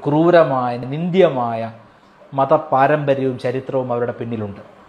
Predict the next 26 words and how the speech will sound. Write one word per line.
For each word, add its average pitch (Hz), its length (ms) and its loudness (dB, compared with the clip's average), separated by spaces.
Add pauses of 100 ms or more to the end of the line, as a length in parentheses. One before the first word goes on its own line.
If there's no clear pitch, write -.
(1200)
നമ്മുടെ 117 180 -4
നാട്ടിലേക്ക് 131 320 0
നോക്കിക്കഴിഞ്ഞാൽ 127 480 0
അറിയാം, 131 240 2 (680)
ബ്രൗൺ 135 460 6
ഉടുപ്പും 139 560 -4
അരയിൽ 143 280 -4 (220)
കയറും 127 460 2
ഒക്കെ 143 280 -6
കെട്ടിയിട്ടുള്ള 135 460 -6
അച്ഛന്മാര് 143 540 -4 (260)
സമാധാനം 156 680 2
പറയുമ്പോൾ 143 320 2
നമ്മൾ 143 260 0
വിചാരിക്കും 143 380 2
ഇവരെക്കാൾ 139 420 0
വിശുദ്ധരില്ലെന്ന്. 123 640 -2 (220)
ഇവരെക്കാൾ 160 580 4
ക്രൂരന്മാർ, 156 800 2 (120)
മനസ്സിൽ 151 380 -4 (160)
ക്രൗര്യം 175 520 4
ഒളിപ്പിച്ചവർ, 131 560 -2 (180)
അന്യമതത്തെ 180 840 2
പുച്ഛിക്കുന്നവർ, 139 640 -6
അന്യമതത്തെ 175 520 -2
സ്വീകരിക്കുന്നവരെ 170 840 0